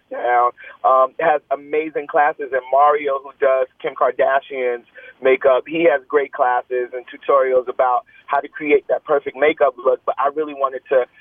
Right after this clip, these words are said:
provide something beyond that, which is the information. And information is power. It's really the gateway to so many opportunities that you can creatively think for yourself and think of yourself. I'm basically just talking about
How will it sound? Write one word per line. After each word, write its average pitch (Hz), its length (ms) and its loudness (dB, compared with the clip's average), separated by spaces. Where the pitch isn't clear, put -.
provide 139 520 -2
something 131 280 -8
beyond 127 540 0
that, 120 260 -6
which 147 220 -2
is 139 140 -10
the 131 100 2
information. 131 840 -4
And 117 180 -4
information 131 720 -4
is 117 120 -2
power. 151 640 0
It's - 200 0
really 170 300 2
the 139 140 0
gateway 131 640 0
to 147 380 -2
so 165 140 4
many 156 280 -4
opportunities 143 1000 -4
that 139 140 2
you 170 100 -6
can 147 160 -8
creatively 143 640 0
think 170 260 0
for 143 80 -2
yourself 117 600 2
and 135 120 -4
think 165 180 -4
of 165 160 2
yourself. 120 440 -2
I'm 127 140 -2
basically 139 520 -6
just 127 180 -18
talking 139 260 0
about 123 380 0